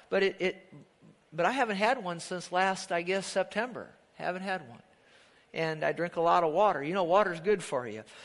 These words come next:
So I put it to death through what? Through starvation. Just, you can starve things out of your life. Just don't yield to them anymore. So put to death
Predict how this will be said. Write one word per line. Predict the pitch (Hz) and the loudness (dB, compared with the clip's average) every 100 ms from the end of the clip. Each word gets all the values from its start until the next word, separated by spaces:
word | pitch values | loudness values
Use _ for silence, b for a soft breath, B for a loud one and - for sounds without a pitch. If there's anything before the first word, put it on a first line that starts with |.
| B _ _ - | B _ _ -4
So | - | 6
I | 220 | 8
put | 190 - 262 | 8 2 -2
it | 214 | 0
to | - | -4
death | 165 156 226 175 - - - - | -2 6 6 6 0 -14 -20 -14
through | - 220 | -4 0
what? | 202 208 - | 6 6 4
Through | - 202 | 0 -4
starvation. | - 185 165 180 175 - 131 117 | 0 2 4 2 2 -2 -8 -8
Just, | 147 160 - B B | -10 -10 -12 B B
you | 214 | -6
can | - 165 | -6 -6
starve | - - 226 226 185 | -4 2 4 4 2
things | 190 165 151 | -4 -4 4
out | 151 147 | 6 6
of | 135 | 2
your | 139 | -2
life. | 147 160 131 - - - b b | 2 2 0 -10 -20 -20 b b
Just | - 190 | -8 -2
don't | 214 208 | 0 0
yield | 180 196 240 208 | -2 2 2 2
to | 185 | 0
them | 160 151 | -2 -2
anymore. | 147 139 135 | -4 -4 -4
So | 131 185 | -2 -4
put | - 330 330 | -2 -2 -2
to | 277 | 0
death | 208 196 202 | 4 6 4